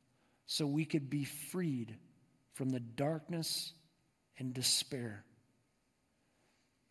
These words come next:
You know, I want to encourage you, if you never have accepted Jesus' gift,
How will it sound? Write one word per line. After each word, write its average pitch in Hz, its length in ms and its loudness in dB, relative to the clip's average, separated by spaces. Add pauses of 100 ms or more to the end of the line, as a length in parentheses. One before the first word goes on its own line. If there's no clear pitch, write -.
(420)
You 147 80 0
know, 147 60 6
I 151 40 6
want 156 180 4
to 151 40 2
encourage 143 640 0
you, 131 160 2
if 135 160 -4
you 151 180 2
never 143 520 0
have 131 280 -2
accepted 127 640 0
Jesus' 127 600 -2
gift, 117 520 -6